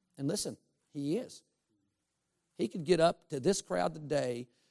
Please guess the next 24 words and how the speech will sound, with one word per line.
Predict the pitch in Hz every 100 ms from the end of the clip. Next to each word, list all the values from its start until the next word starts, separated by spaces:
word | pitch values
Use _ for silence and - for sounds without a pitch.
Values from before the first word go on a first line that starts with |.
| _ 127
and | 123
talk | 160 160 165
us | 156 -
into | 143 131
running | 123 135 120
straight | - 147 143 -
through | 139
that | 135 123
wall. | 120 92 80
We'd | 113 165 127
just | 151 -
all | 156 123
run | 117 117
straight | - - 143 -
through | 143 113
it | -
for | 123
the | 120
glory | 135 131 127
of | 123
God. | 123 107 - _ _ _ _ - - - - - -
We | 175 190
just | 220 -
would. | 202 269 190